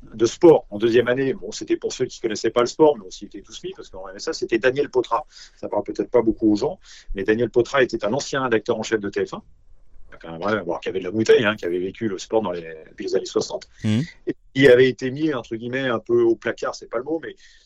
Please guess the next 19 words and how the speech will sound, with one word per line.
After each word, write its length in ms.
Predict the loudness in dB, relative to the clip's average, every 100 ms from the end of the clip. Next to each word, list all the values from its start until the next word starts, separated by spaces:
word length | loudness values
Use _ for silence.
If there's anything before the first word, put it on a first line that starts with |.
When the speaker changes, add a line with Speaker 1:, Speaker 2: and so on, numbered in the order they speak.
| _ _ _ _ -4
Speaker 1:
T 140 | 0
F 120 | 0 0
un 60 |
avait 180 | -4 -4
racheté 500 | -6 -8 -6 -6 -8 -4
Eurosport, 520 | -4 -4 -4 -4 -4 -8 -20 -20 -18 -20 -20 -16
une 100 | -12
chaîne, 320 | 2 2 2
euh, 300 | -2 -4 -6
qui 100 | -10
était 140 | -10 -10
pas, 120 | -10
qui 120 | -6
n'émettait 300 | -4 -2 -2
pas 100 | 0
encore 220 | 0 0 -2
en 60 |
langue 100 | -2
française. 440 | -4 -2 0 0